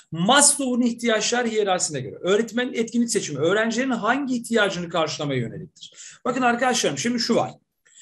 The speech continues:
Bizim ihtiyaçlar hiyerarşisini nor-, çok rahat yapabiliriz. Yap-, sıkıntı yaşadığımız tek şey ne biliyor musunuz? Ezber. Hep söylüyorum bakın. Ya bu, e, işte atıyorum tek-, tekrarda birlikte olacağız. Şu an burada birlikteyiz. Hep her zaman duyacaksınız bunu benden. Bu zaman zarfı içerisinde asla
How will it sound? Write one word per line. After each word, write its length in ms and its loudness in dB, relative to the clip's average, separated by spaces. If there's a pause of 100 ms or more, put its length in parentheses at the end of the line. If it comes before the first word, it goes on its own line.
(560)
Bizim 420 4
ihtiyaçlar 640 2
hiyerarşisini 720 0
nor-, 340 6
çok 300 0
rahat 240 0
yapabiliriz. 680 -6
Yap-, 300 2 (240)
sıkıntı 340 2
yaşadığımız 460 0
tek 140 2
şey 160 -2
ne 100 -4
biliyor 160 -2
musunuz? 200 -10 (360)
Ezber. 420 4
Hep 260 0
söylüyorum 540 0
bakın. 180 -20 (760)
Ya 380 4
bu, 340 2 (260)
e, 240 2
işte 180 0
atıyorum 360 0
tek-, 340 0
tekrarda 520 2
birlikte 340 -6
olacağız. 320 0
Şu 160 4
an 140 0
burada 220 0
birlikteyiz. 480 -4
Hep 180 0
her 160 4
zaman 300 -2
duyacaksınız 500 -2
bunu 180 -6
benden. 260 -2
Bu 40 -6
zaman 260 0
zarfı 260 -2
içerisinde 360 -10
asla 380 2